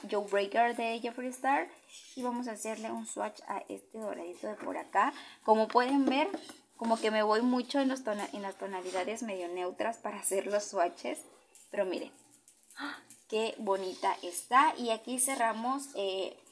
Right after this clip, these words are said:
lo que son las pa-, la colección de, mm, Halloween. Y continuamos con,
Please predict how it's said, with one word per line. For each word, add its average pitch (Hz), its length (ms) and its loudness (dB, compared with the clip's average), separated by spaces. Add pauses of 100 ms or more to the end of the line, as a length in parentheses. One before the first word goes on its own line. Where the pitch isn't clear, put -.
(260)
lo 214 240 0
que 208 100 -6
son 208 580 0
las 226 280 2
pa-, - 300 0
la 214 120 2
colección 202 460 0
de, 208 560 -2
mm, - 140 -20 (600)
Halloween. 285 560 4 (340)
Y 302 200 -2
continuamos 254 680 0
con, 247 300 0